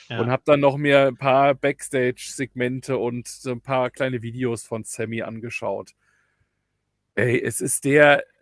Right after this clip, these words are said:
Speaker 2: den keiner auf der Rechnung hatte und es würde so gut sein. Natürlich ist das für the money and für the company und für den Verkauf und für was weiß ich alles Scheiße. Aber also ganz ehrlich, wenn die Fans ihren Job vielleicht machen und, äh,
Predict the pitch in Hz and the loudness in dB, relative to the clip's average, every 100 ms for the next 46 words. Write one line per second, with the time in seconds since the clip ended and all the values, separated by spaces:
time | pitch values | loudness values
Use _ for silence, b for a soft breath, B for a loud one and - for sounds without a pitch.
0 | - 139 147 139 - 143 170 156 143 - | -20 -6 -4 -4 0 2 4 2 2 0
1 | 147 113 120 - 131 104 98 - 131 113 | 0 2 0 -2 -8 -4 -6 -4 -6 -4
2 | 113 107 - - 117 123 110 104 - - | -6 -6 -8 -8 -6 -6 -6 -8 -10 -10
3 | - 160 175 175 170 170 160 - 131 - | -8 -2 0 0 -2 -4 -8 -10 -8 -6
4 | - 107 104 - - 147 151 190 196 180 | -6 -6 -8 -18 -6 -2 2 2 2 0
5 | - 175 143 - 160 143 135 131 147 170 | -4 -4 -4 -4 -2 0 -2 0 0 0
6 | 175 151 135 143 123 - 185 190 185 170 | -2 -4 -6 -8 -8 -2 -2 -2 -4 -4
7 | 170 151 135 - 139 135 135 - 151 175 | -2 -4 -4 -8 -8 -4 -6 -2 2 4
8 | 175 139 147 - 143 160 - 135 131 165 | 2 0 -8 -8 -4 -4 -2 -6 -6 -10
9 | - 143 139 - 120 127 131 113 135 - | -10 -8 -10 -10 -8 -6 -8 -10 -14 -14
10 | _ _ _ _ - 135 143 - 139 151 | _ _ _ _ -2 2 2 0 0 0
11 | 143 160 156 - 170 139 120 135 135 - | 0 -2 -4 -4 -4 -2 -2 -2 -4 -2
12 | - 208 294 - - 185 151 165 190 - | 2 2 0 -8 -8 -8 -4 -6 -6 -6
13 | 147 120 110 120 117 117 113 127 131 - | -4 -4 -6 -8 -10 -10 -10 -10 -10 -8
14 | 127 131 131 | -4 0 -2